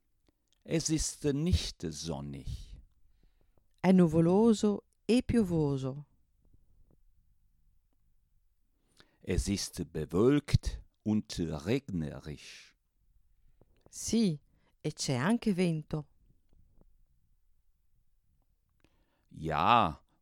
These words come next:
Speaker 1: und es ist auch windig.
Speaker 2: Non è una bella giornata oggi.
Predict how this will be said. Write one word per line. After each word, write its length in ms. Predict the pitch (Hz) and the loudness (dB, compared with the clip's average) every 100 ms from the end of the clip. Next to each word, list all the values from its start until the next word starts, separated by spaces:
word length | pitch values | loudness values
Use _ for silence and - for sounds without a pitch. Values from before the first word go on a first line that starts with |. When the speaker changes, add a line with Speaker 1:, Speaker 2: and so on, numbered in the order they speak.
| - | -8
Speaker 1:
und 340 | 95 - - - | -6 -6 -12 -10
es 240 | 80 - | -8 -6
ist 320 | 98 - - - | -6 -6 -12 -8
auch 460 | 87 82 - - - - | -2 -2 -2 -12 -16 -8
windig. 920 | 87 131 170 - 71 - - - - _ - - _ _ _ - _ - - | -4 -2 -2 -4 -4 -6 -6 -10 -16 _ -20 -20 _ _ _ -20 _ -14 0
Speaker 2:
Non 280 | 175 180 165 | 4 6 8
è 140 | 147 | 8
una 180 | 156 156 | 8 6
bella 320 | 156 156 151 | 6 6 6
giornata 720 | 147 156 156 147 151 156 156 | 6 4 4 2 0 -2 0
oggi. 340 | 147 139 143 | 0 0 0